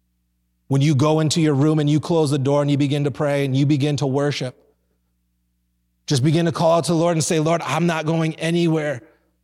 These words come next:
until you reveal yourself to me, until you show me something,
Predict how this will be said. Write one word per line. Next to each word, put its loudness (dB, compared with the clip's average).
until 2
you 4
reveal 0
yourself -2
to -4
me, 0
until 0
you 2
show 0
me 0
something, -4